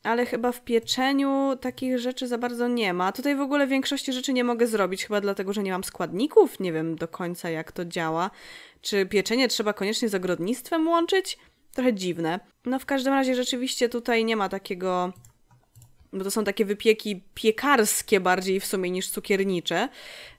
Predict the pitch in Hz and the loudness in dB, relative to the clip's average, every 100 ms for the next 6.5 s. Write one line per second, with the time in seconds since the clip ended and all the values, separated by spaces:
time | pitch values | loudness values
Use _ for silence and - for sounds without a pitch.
0 | - 190 185 175 180 202 202 208 202 208 | -6 -4 -2 -2 -2 -2 -4 -2 -2 -2
1 | 202 202 208 196 196 185 190 190 190 - | -4 -4 -4 -2 -4 -4 -6 -4 -6 -6
2 | - - 190 - - - _ 180 175 214 | -8 -6 -4 -6 -12 -16 _ -6 -4 -2
3 | 277 330 311 190 190 254 262 269 254 - | 0 0 -2 -2 -2 0 -2 -4 -4 -4
4 | 254 247 254 240 233 233 - 226 226 220 | -4 -4 -4 -6 -6 -6 -8 -8 -4 -6
5 | - 185 190 - 175 - 311 254 160 123 | -4 -6 -6 -6 -4 2 2 2 0 -2
6 | 226 285 143 151 247 | -2 -2 -2 -2 0